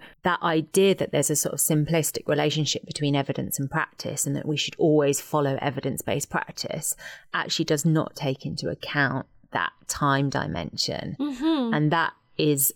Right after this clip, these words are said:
Speaker 1: perhaps not something that's very visible or very conscious in that moment of that clinical encounter, but I think is really important for understanding the ways in which people do make decisions.
Speaker 2: That's,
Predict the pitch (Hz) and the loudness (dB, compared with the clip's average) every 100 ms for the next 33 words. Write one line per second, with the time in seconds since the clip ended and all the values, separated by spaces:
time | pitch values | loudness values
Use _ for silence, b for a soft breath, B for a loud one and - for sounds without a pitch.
0 | _ - 202 - - - - 220 - - | _ -2 0 0 0 0 2 2 2 0
1 | 196 190 190 190 - - 190 190 170 156 | 2 4 4 4 0 2 4 4 2 0
2 | 165 190 - 175 214 226 226 165 175 160 | 2 2 2 2 4 6 4 2 2 0
3 | - - - 175 - - 226 233 - - | 0 -4 0 0 0 0 2 2 0 -2
4 | - - 175 175 180 175 175 180 - 175 | -2 2 6 8 8 6 6 2 2 4
5 | 180 185 185 - - 170 - - - 196 | 6 6 4 2 -2 -2 -2 -2 0 2
6 | 180 170 180 180 196 185 190 214 208 220 | 2 2 2 2 2 2 2 4 2 0
7 | B B B B B _ 196 175 160 - | B B B B B _ 0 2 2 0
8 | - 165 165 - 170 165 147 156 170 160 | 0 0 0 2 2 2 2 4 4 4
9 | 147 143 160 147 - 147 143 143 143 - | 4 0 0 -4 -4 -2 0 0 -2 -2
10 | 147 143 139 139 139 B B B 151 131 | 0 0 0 0 -2 B B B -2 2
11 | 147 139 135 - 135 135 139 - - - | 2 2 0 -2 -2 0 -2 -4 -6 -6
12 | _ - 143 127 - 131 135 - - - | _ -8 -6 -4 -6 -6 -6 -8 -10 -8
13 | 131 - - - - _ 240 254 262 - | -8 -6 -8 -10 -14 _ -2 0 0 -4
14 | - | -6